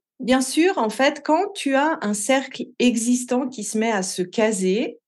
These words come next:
déjà, c'est super démoralisant pour l'avoir vécu moi-même. Et donc, du coup, c'est de se dire, regarde quand je, quand tu avais vingt ans, le temps que tu as investi pour te créer un cercle d'amis.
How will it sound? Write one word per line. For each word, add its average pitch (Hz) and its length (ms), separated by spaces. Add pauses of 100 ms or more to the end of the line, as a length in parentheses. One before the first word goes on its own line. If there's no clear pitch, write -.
(200)
déjà, 208 340
c'est 180 380
super 311 460
démoralisant 233 720
pour 214 140
l'avoir 190 340
vécu 247 300
moi-même. 208 460 (800)
Et 262 120
donc, 277 260
du 277 200
coup, 320 320 (280)
c'est 254 280
de 254 80
se - 180
dire, 262 680 (340)
regarde 311 840
quand 339 320
je, 214 340
quand 269 200
tu 262 140
avais 247 220
vingt 247 480
ans, 220 300 (520)
le 226 280
temps 339 320
que 247 80
tu 233 180
as 214 120
investi 240 400
pour 202 180
te - 80
créer 254 360
un 185 100
cercle 233 480
d'amis. 180 400